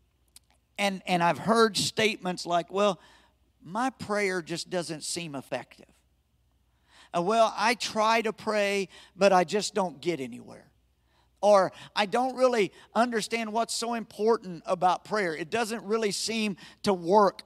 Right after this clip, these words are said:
for me." And I think there's some misconceptions when it comes to prayer there. And, and so some, so many people who are believers, call themselves believers, but they do not engage in prayer.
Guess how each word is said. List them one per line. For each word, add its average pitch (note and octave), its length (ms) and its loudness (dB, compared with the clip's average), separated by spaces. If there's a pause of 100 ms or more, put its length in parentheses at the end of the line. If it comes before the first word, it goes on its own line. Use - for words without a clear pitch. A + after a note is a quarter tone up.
for F3+ 180 -2
me." C3+ 400 -8 (320)
And G#3 120 0
I G#3+ 60 4
think C#4+ 180 0
there's C4+ 180 0
some G3+ 260 -2
misconceptions A#3+ 1000 0
when F#3+ 140 -4
it - 120 -8
comes G3+ 300 -2
to F#3 80 -6
prayer G3+ 360 2
there. C#3 260 -4 (320)
And, G3+ 240 10
and G#3 240 4
so A3+ 320 10 (220)
some, C#4 420 0
so C#4 240 4
many D4+ 400 0
people A3 440 4
who A#3+ 160 2
are A#3 120 6
believers, B3 500 2
call C#4 240 4
themselves A#3+ 380 -2
believers, A3+ 480 -2 (220)
but A3+ 180 2
they A#3 140 0
do C4+ 240 -4
not C#4+ 200 0
engage A3 920 2
in G3+ 180 -2
prayer. B3 480 -2